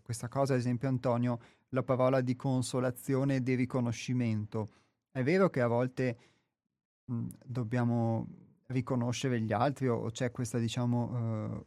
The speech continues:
uso della parola, diciamo, ehm, "come stai", eccetera, che, mm, chiaramente hanno una, un, un riconoscimento reciproco, ma a volte c'è anche la parola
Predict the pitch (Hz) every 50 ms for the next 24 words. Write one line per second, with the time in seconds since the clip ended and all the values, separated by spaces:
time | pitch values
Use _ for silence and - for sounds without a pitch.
0 | _ - 165 151 160 151 131 135 113 113 110 113 113 - 165 156 135 117 113 127
1 | 131 123 117 110 101 - - 110 110 117 117 117 113 113 - - _ _ _ _
2 | _ _ _ _ _ _ _ - 127 120 113 110 110 107 107 107 110 110 110 110
3 | 110 120 120 - - - - - - - - 131 127 123 113 - - - 110 110
4 | 117 123 127 127 123 120 113 113 113 - 127 120 120 - 135 123 120 117 117 -
5 | 131 120 113 110 - 120 113 110 110 107 107 113 117 - - - _ _ _ _
6 | _ _ - 135 120 120 117 120 123 131 127 127 - 135 127 117 - - - _
7 | _ _ _ _ - 135 131 127 127 127 120 117 110 107 - - _ _ _ _
8 | _ _ _ _ _ _ _ - 135 127 127 123 120 120 117 117 110 - 139 135
9 | 127 123 139 - - 151 143 143 - - - 151 147 147 147 - 151 147 131 135
10 | 117 - - 147 131 127 - 113 110 - - 113 110 104 - - - _ _ _
11 | _ - 175 180 185 - - 175 170 156 160 190 180 165 139 - - 135 139 139
12 | 127 131 120 123 117 - 147 135 127 135 147 147 135